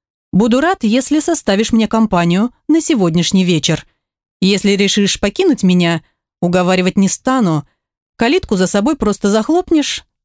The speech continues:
там английский замок. Но я бы не советовал тебе сейчас бродить по темным улицам в одиночестве».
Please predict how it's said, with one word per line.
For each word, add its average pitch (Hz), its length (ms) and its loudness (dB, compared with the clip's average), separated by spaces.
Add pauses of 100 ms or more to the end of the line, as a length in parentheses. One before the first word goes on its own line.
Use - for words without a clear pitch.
там 262 180 0
английский 208 440 0
замок. 165 480 -2 (500)
Но 202 260 2
я 240 160 2
бы 262 100 2
не 269 100 2
советовал 269 560 0
тебе 180 220 0
сейчас 233 380 0
бродить 277 400 0
по 269 100 0
темным 185 460 2
улицам 202 460 0
в - 20 0
одиночестве». 170 840 0